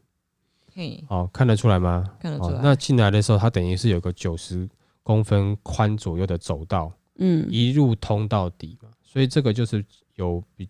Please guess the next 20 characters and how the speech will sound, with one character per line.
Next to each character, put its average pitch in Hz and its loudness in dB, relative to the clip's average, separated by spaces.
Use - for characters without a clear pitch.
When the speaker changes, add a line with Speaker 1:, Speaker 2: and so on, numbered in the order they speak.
Speaker 2:
如 135 2
果 143 6
你 101 0
以 87 -2
虚 117 -4
坪 92 -8
来 82 -6
讲， 82 -10
哦， 90 -4
它 107 2
是 104 -2
比 85 -6
较 92 0
多 90 -4
的 82 -4
走 85 -4
道 95 0
坪 80 -10
数 80 -12
啦。 85 -16